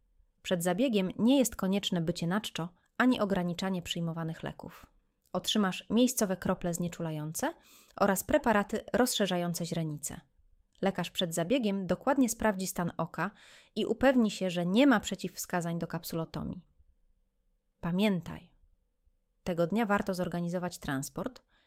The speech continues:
Po zabiegu ze względu na rozszerzenie źrenicy i ewentualne chwilowe zaburzenia widzenia nie powinno się prowadzić pojazdów. Jakie badania wykonuje się przed kapsulotomią laserową? Przed wykonaniem kapsulotomii laserowej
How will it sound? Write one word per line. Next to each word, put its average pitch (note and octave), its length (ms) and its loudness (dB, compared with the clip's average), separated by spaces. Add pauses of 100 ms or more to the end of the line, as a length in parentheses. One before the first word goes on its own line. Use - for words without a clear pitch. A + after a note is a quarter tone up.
Po E3+ 120 -2
zabiegu A3+ 420 4
ze F#3+ 120 0
względu G#3 360 0
na G3 120 0
rozszerzenie F#3 520 -2
źrenicy E3+ 480 -4
i - 180 -8
ewentualne E3+ 580 0
chwilowe F#3+ 360 -2
zaburzenia F3+ 480 -4
widzenia F3+ 500 -4 (500)
nie F4+ 120 2
powinno F#3+ 400 0
się F3 140 -6
prowadzić E3 440 -6
pojazdów. E3+ 720 -6 (1200)
Jakie A#3+ 280 2
badania G3 400 4
wykonuje E3 440 -4
się E3 140 -8
przed - 240 -8
kapsulotomią E3+ 640 -4
laserową? E3 600 -8 (960)
Przed E3+ 220 -6
wykonaniem F3+ 640 -2
kapsulotomii F3 640 -2
laserowej F3 600 -6